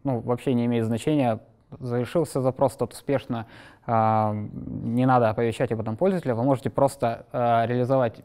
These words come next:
а, логику запроса на сервер в методе doInBackground и никакие другие методы не определять. Ввиду того, что async task это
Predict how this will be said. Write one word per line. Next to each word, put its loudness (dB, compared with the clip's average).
а, -6
логику 0
запроса -2
на -4
сервер 0
в -6
методе -2
doInBackground 0
и 2
никакие 2
другие 2
методы 0
не 2
определять. 0
Ввиду -2
того, 4
что 0
async -2
task 2
это 0